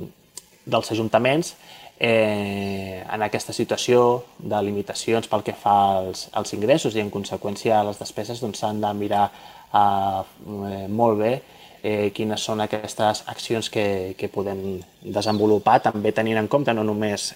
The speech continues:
eh, i que entenc que una mica és per la línia que també volies plantejar, no només aquests límits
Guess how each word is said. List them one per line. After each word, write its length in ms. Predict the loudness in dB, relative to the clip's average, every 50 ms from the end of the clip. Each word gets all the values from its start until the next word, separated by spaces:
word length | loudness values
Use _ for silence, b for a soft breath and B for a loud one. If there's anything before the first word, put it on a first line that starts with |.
| -10 -6
eh, 340 | -4 -4 -2 0 -2 -2
i 20 | -2
que 160 | -2 -2 -2 0 -2 -4
entenc 340 | -4 -4 -4 -4 -4 -4 -2
que 60 | -4
una 140 | -4 -4 -4
mica 180 | -6 -6 -8 -8
és 80 | -4
per 140 | -4 -2 -2
la 80 | 0 0
línia 220 | 0 -2 -4 -6
que 100 | -8 -10
també 240 | -10 -6 -6 -6 -4
volies 320 | -2 -2 -2 -2 -4 -4 -6
plantejar, 500 | -8 -8 -6 -8 -4 2 2 2 2 2 B B B B B B B B -8 -4
no 80 | -2 0
només 240 | 0 0 0 0
aquests 260 | 0 0 0 0 2 2
límits 460 | 2 2 2 2 2 0 -2 -4